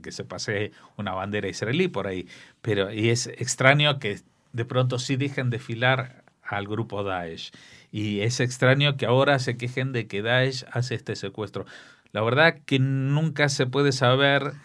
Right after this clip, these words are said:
qué se cuece en la mente de un terrorista o en la, o en, digamos, en las tribula-,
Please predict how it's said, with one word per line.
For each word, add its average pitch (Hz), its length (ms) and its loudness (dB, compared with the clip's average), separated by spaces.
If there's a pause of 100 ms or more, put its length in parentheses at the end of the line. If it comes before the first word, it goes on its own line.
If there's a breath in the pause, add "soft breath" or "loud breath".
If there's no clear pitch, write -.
(400 soft breath)
qué 135 80 2
se 127 160 2
cuece 135 520 0
en 123 580 4
la 117 160 4
mente 139 440 0
de 135 160 4
un 123 280 2
terrorista 123 800 0
o 107 160 -6
en 104 100 -4
la, 104 260 -4
o 120 160 0
en, 110 460 -6 (460 soft breath)
digamos, 127 520 2
en 123 140 2
las 120 260 -2
tribula-, 120 640 0